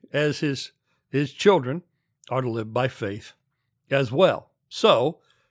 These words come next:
that's why he had to come to earth and be with us, so he could be these things to us,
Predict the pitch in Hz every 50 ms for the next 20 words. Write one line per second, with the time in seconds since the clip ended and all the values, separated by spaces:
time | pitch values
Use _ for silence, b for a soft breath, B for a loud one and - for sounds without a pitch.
0 | _ _ _ _ _ _ _ _ - 175 190 185 - 214 185 196 208 214 196 185
1 | - - 196 185 170 151 147 160 - - 156 147 156 143 143 175 196 151 123 104
2 | - - - - _ _ _ _ _ _ b b b b b b b b b _
3 | - 190 190 180 170 175 147 156 208 226 202 196 196 175 - - 190 170 156 -
4 | - - - 262 220 135 101 - - - - -